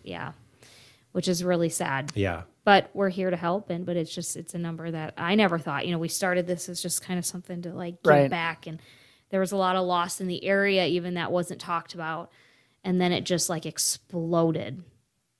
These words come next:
Speaker 2: Well, I'm glad
Speaker 1: Um,
Speaker 2: that you mentioned that, because that was one of the things that God gifted you with, was the ability to, uh, talk about your situation. Uh, both of us, I think, but specifically you,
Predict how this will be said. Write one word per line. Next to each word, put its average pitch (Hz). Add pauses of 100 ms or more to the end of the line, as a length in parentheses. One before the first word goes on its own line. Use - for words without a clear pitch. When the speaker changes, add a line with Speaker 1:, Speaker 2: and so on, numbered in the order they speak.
(140)
Speaker 2:
Well, 131
I'm 127
glad 143
Speaker 1:
Um, 160
Speaker 2:
that 156
you 127
mentioned 120
that, 82
because 95
that 113
was 117
one 117
of 104
the 98
things 98
that 98
God 98
gifted 104
you 95
with, 85
was 92
the 98
ability 98
to, 90
uh, 78
talk 107
about 95
your 90
situation. 101
Uh, 95
both 131
of 113
us, 123
I 117
think, 110
but -
specifically 101
you, 101